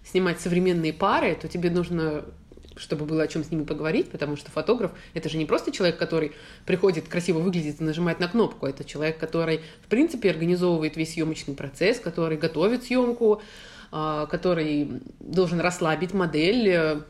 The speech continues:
а чтобы это сделать, нужно с моделью познакомиться, пообщаться, соответственно,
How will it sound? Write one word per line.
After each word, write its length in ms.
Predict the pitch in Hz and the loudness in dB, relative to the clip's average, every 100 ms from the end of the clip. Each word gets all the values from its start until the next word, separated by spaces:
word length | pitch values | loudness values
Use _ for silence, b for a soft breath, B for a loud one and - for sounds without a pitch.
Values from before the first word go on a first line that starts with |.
| - - | -14 -8
а 100 | 151 | -4
чтобы 260 | - 170 | -2 0
это 140 | 160 165 | 0 -2
сделать, 540 | 151 175 160 135 - - | 2 2 2 0 -8 -4
нужно 580 | 170 147 151 143 139 143 - | -4 -2 -4 -4 -6 -8 -2
с 40 | |
моделью 300 | 170 165 151 | 0 2 0
познакомиться, 580 | 151 156 151 151 143 143 | -2 -4 0 -2 -2 -6
пообщаться, 600 | 143 139 - 151 247 302 | -8 -8 -4 -4 -4 -4
соответственно, 760 | - 147 160 165 - 160 151 | -4 -2 -2 -2 -4 -2 -2